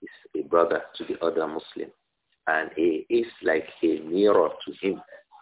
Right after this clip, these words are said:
If he finds him upon a fault, he approaches him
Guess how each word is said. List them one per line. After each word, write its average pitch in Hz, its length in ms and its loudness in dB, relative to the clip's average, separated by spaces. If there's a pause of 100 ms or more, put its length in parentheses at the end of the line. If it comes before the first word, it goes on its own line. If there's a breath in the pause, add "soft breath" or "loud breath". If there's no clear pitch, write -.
(360)
If 110 200 2
he 80 140 -6 (140)
finds 101 280 2 (180)
him 87 280 -4
upon 87 380 -4
a 78 60 -4 (120)
fault, 82 260 2 (720)
he 80 100 -2 (100)
approaches - 520 -4 (160)
him 85 140 -6